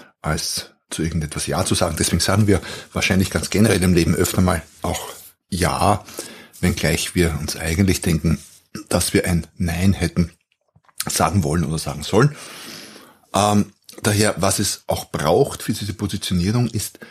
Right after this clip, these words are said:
Mut. Mut, um Nein zu sagen, Mut, Dinge, Zielgruppen et cetera et cetera wegzulassen. Und das ist möglicherweise gleichzeitig der Grund,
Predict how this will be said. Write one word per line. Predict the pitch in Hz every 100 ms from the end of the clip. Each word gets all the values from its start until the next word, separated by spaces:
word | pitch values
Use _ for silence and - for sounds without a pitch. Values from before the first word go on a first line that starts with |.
| - -
Mut. | 165 135 - - _ _ _ _ _
Mut, | - 139 165
um | - 101
Nein | 82 95
zu | -
sagen, | - 107 104 107
Mut, | - 101 120 - - - - _ -
Dinge, | 101 104 92 - _ _ -
Zielgruppen | - 90 95 80 87 -
et | -
cetera | - 73 -
et | -
cetera | 76 85 76 _ _
wegzulassen. | 57 73 - - 78 67 - - - _ - - - - - _ -
Und | 87 87 85 - - -
das | 98 92
ist | 104 -
möglicherweise | 120 104 110 113 95 92
gleichzeitig | 87 92 - 101 -
der | 90
Grund, | 90 101